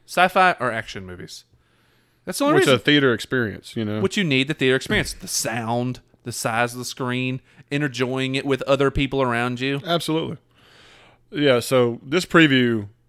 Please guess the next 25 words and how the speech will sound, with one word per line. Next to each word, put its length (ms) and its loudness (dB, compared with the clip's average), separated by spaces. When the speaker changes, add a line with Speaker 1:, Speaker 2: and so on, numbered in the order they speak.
Speaker 2:
as 340 0
cool 540 2
as 100 2
parts 320 4
of 100 4
it 100 0
were, 580 2
I 80 -2
think 320 -4
people, 200 -4
I 200 -2
hope 140 0
people 180 2
realize 580 2
that 360 -2
it 280 -4
is 140 4
sh-, 120 -4
shooting 560 2
you 160 0
way 460 4
in 120 2
fast 360 2
forward 320 0
mode. 400 -6